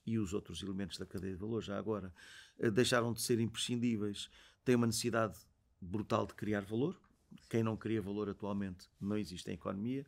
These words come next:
E toda a informação e, portanto, todo o poder e todas as opções estão, eh, no consumidor. As viagens tornaram-se uma commodity em vez de serem raras. Hum,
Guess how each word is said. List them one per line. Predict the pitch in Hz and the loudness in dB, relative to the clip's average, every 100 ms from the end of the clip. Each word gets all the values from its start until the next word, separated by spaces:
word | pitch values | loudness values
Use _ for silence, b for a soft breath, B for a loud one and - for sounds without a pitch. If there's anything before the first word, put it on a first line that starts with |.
| B B B B B - | B B B B B 0
E | 165 170 180 - | 4 4 0 8
toda | 190 190 | 8 10
a | |
informação | 185 185 185 185 - 143 98 - _ _ | 6 2 0 2 4 4 2 -6 _ _
e, | 117 | -6
portanto, | 113 - - 113 107 - | -6 -16 -2 0 0 -2
todo | 123 113 | -2 -2
o | |
poder | 110 117 123 113 113 | -4 0 2 2 0
e | 104 | -8
todas | 101 113 120 113 | -6 -4 -4 -4
as | 113 | -6
opções | 120 - 135 131 131 - B B B | -6 -6 -4 -4 -8 -16 B B B
estão, | - - 131 117 - | -6 4 4 2 -2
eh, | 120 | -2
no | 123 | 0
consumidor. | 123 123 - 131 107 98 B B B - | -2 -6 -2 -2 -2 -4 B B B 2
As | 123 107 | 2 4
viagens | 113 123 104 113 110 | 6 6 6 0 -2
tornaram-se | 117 107 107 107 107 | -2 -2 -2 -4 -4
uma | 107 | -4
commodity | - 110 110 104 107 - | -2 -2 0 0 -4 -6
em | 104 | -4
vez | 104 98 | -4 -6
de | - | -8
serem | - 107 98 | -2 -2 -2
raras. | 104 131 156 175 - - B B B B _ _ 139 135 135 131 | -2 -2 -2 -4 -10 -20 B B B B _ _ 6 8 6 4
Hum, | 127 123 120 | 2 0 -2